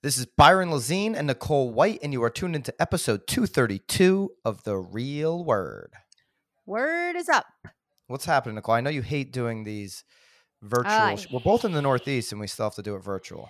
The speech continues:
Speaker 2: I hate the virtuals. I didn't even, do you know how I found out I was doing virtual? From your story this morning. I was like, "Wait a
Speaker 1: I
Speaker 2: minute, where
Speaker 1: <laughs>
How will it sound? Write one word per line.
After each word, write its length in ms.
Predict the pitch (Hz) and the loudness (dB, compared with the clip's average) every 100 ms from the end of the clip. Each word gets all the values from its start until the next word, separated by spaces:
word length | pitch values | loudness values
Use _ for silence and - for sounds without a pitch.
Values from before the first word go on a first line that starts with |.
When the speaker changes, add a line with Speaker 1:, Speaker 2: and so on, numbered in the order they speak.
| - | -12
Speaker 2:
I 80 | 190 | -12
hate 500 | 165 - 196 208 - | -12 -14 -10 -10 -8
the 80 | |
virtuals. 440 | 190 165 160 175 156 | -8 -6 -8 -10 -6
I 100 | 214 | -2
didn't 200 | 233 277 | 0 0
even, 240 | 302 277 269 - - - _ 190 | -2 -4 -6 -10 -20 -20 _ -8
do 80 | |
you 60 | 285 | -2
know 100 | 330 | 0
how 180 | 349 359 | 4 4
I 120 | 285 | 2
found 320 | - 247 226 | 2 0 0
out 180 | 196 202 | 0 0
I 100 | 226 | -2
was 140 | 247 | -4
doing 200 | 254 262 | -6 -8
virtual? 540 | 254 262 - 285 285 - | -6 -6 -4 0 0 -2
From 280 | - - 247 | -6 -2 -2
your 140 | 247 202 | -2 -6
story 760 | - - - 233 302 262 151 | -8 -12 -6 0 0 0 -4
this 240 | 151 147 - | -8 -14 -10
morning. 500 | 151 139 151 202 262 - | -10 -8 -8 -10 -12 -6
I 40 | |
was 100 | 254 | -2
like, 140 | 277 277 | -2 -4
"Wait 180 | 302 466 | -2 0
a 40 | - | 0
Speaker 1:
I 40 | |
Speaker 2:
minute, 360 | 196 185 214 202 | 0 0 -2 -2
where 600 | 220 294 359 466 440 | 0 4 4 2 -2
Speaker 1:
<laughs> 60 | - | -4